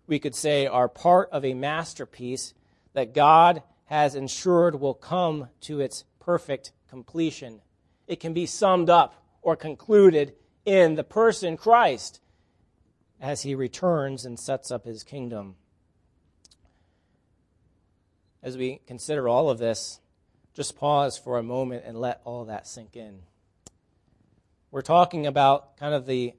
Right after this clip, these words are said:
macrocosm of God's work throughout history. If God has seen to orchestrate all of these dispensations, to see their final conclusion, the summation of them in Christ,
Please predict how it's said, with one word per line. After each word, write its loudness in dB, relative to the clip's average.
macrocosm -4
of -20
God's -8
work -10
throughout -16
history. -20
If -6
God 10
has 4
seen 6
to 2
orchestrate 10
all 10
of 6
these 6
dispensations, -2
to -6
see 4
their 4
final 4
conclusion, 0
the -8
summation 2
of 0
them 2
in -2
Christ, 2